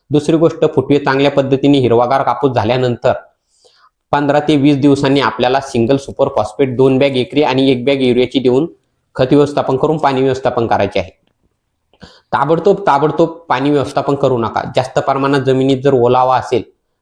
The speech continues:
तर म्हणावं त्या पद्धतीने फुटवे होत नाही, त्यामुळे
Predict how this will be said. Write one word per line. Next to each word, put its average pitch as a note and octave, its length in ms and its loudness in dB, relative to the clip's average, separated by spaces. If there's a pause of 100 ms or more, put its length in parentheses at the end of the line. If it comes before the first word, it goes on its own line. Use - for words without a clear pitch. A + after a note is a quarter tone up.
(260)
तर D#3+ 180 4 (140)
म्हणावं B2 320 0
त्या D3 160 0
पद्धतीने C3 500 0
फुटवे C3 220 2
होत A2+ 240 0
नाही, G2+ 220 -6
त्यामुळे C#3+ 280 2